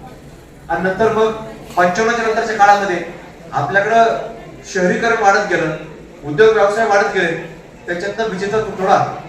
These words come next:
हा आपल्याला जाणवायला लागला आणि नंतर मग महाराष्ट्रामध्ये कुठेतरी या सोलर पॉवर प्रोजेक्टच्या बाबतीमध्ये एक निर्मिती होण्याकरता सुरुवात झाली. आणि नंतर पंच्याण्णवच्या नंतर अशी परिस्थिती आली, अतुल दादा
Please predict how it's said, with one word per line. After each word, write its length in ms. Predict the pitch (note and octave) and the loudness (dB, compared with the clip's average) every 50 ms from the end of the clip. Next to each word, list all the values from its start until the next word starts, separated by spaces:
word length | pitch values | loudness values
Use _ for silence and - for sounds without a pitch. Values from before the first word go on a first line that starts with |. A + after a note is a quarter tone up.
| - - - - E3+ | -16 -18 -12 -4 0
हा 60 | F3 | 0
आपल्याला 240 | F3+ F3 G3+ G#3 - | 0 2 0 0 0
जाणवायला 380 | F#3 F3+ F#3 G#3 G#3 G3 F#3 F3+ | 2 2 4 4 4 4 4 4
लागला 240 | - D3 C3+ B2+ - - - - - - - - - - - | 2 0 -2 -4 -6 -10 -14 -18 -20 -20 -20 -20 -18 -10 -8
आणि 220 | F3 F#3 F#3 F3+ | -6 -6 -4 -6
नंतर 180 | F3 F3+ A3 A3 | -6 -4 -4 -4
मग 140 | G#3 G#3 G#3 | -4 -6 -4
महाराष्ट्रामध्ये 580 | F#3 F3 F3 F#3 F#3 F#3 - G#3 G3+ F#3+ G3 G3+ | 0 2 2 2 2 2 0 -2 -6 -6 -6 -6
कुठेतरी 400 | G3 F3+ - - F#3+ G3 G3 F#3 | -6 -8 -8 -6 -6 -4 0 0
या 80 | F3 F#3 | 2 2
सोलर 360 | F#3 - - D#3+ D#3+ F#3 F#3+ | 2 0 -4 -4 -4 -4 -4
पॉवर 260 | G3 - E3+ E3+ F3 | -2 -2 -2 -2 -2
प्रोजेक्टच्या 340 | E3+ F3 E3+ - - F#3 F3+ | -2 -2 -4 -6 -6 -6 -6
बाबतीमध्ये 400 | E3 - - F3 D#3+ D#3+ E3+ G3 G3+ G#3 G3+ - - - - - - - - - - | -6 -6 -8 -10 -8 -6 -6 -6 -6 -6 -8 -12 -12 -14 -14 -14 -14 -16 -18 -12 -10
एक 160 | F3 F3 F3 F3 | -10 -8 -4 -4
निर्मिती 520 | E3+ F3 F3+ G3+ G3+ G#3+ A3 G#3 F3 - | -2 -2 -2 -2 0 0 -2 -2 -2 -4
होण्याकरता 440 | - - F#3 F#3+ F#3 G3 G3 G3+ F#3+ | -2 0 0 0 0 -2 -4 -4 -6
सुरुवात 280 | F3+ F3+ F3 G3 G3+ | -6 0 2 2 2
झाली. 280 | G3+ - - D3 C3+ - - - - - - - - - - - - - | 2 2 0 -2 -2 -4 -8 -10 -14 -16 -16 -18 -20 -20 -20 -20 -12 -8
आणि 160 | D#3+ E3+ F#3+ F#3+ | -4 -2 -2 0
नंतर 380 | F#3 F3+ F#3 G#3 G#3 G#3 G#3 G3+ - - - - - - - - - - - - - - E3+ | -2 0 2 2 4 4 2 0 -4 -10 -16 -18 -20 -20 -20 -20 -20 -20 -20 -20 -14 -4 0
पंच्याण्णवच्या 480 | F3 F3 F3 G#3 G#3+ G#3 G#3 G#3 G#3 | 0 0 2 0 -2 0 0 -2 -2
नंतर 160 | G3+ G#3 G#3+ G3 | -2 -2 -2 0
अशी 180 | - - A#3+ | 0 0 -2
परिस्थिती 360 | A3+ - G#3+ G#3 - G3+ F#3 | -2 -2 -2 -2 0 0 0
आली, 80 | F3 G3 | 2 2
अतुल 240 | F#3+ F3+ F3+ F#3 F3+ | 0 0 0 0 2
दादा 240 | F3 E3+ - C#3+ | 2 2 2 0